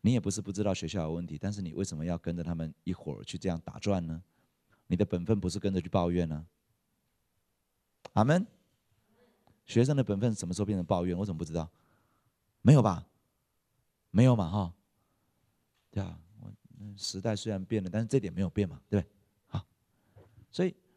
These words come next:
学生的本分是这个。来，一个员工的本分是什么？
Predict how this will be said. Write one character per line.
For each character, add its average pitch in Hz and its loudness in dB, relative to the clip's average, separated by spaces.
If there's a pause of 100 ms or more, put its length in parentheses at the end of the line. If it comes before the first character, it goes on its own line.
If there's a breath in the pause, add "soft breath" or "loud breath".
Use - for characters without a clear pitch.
(680)
学 - 0
生 143 -4
的 139 -6
本 87 -10
分 98 -8
是 95 -10
这 104 -4
个。 85 -14 (120)
来， 131 6 (440 soft breath)
一 240 8
个 202 12
员 160 8
工 175 6
的 175 6
本 101 -4
分 113 -2
是 110 -6
什 - -8
么？ 69 -20